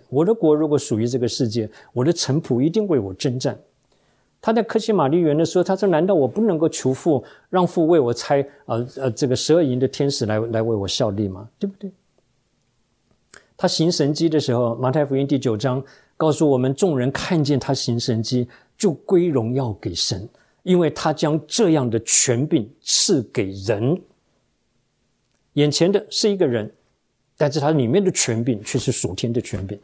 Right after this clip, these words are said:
他的权柄是 supernatural，能够让不可能的事情变为可能。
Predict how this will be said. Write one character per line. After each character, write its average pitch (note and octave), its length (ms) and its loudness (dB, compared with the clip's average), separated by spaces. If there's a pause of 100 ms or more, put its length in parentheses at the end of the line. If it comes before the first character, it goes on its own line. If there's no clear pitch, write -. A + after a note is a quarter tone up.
(480)
他 G3+ 140 2
的 G#3 100 4
权 D3 320 0
柄 D3 120 0
是 C#3 140 -2
supernatural， F#3+ 880 0 (460)
能 E3 200 2
够 G3+ 100 6
让 G3 220 2 (200)
不 C#4 120 2
可 - 240 -4
能 B2 160 0
的 C#3 80 0
事 C#3 180 0
情 A#2+ 260 -2 (180)
变 C#3+ 180 0
为 A#2 120 2
可 G#2+ 200 -8
能。 F#2 160 -12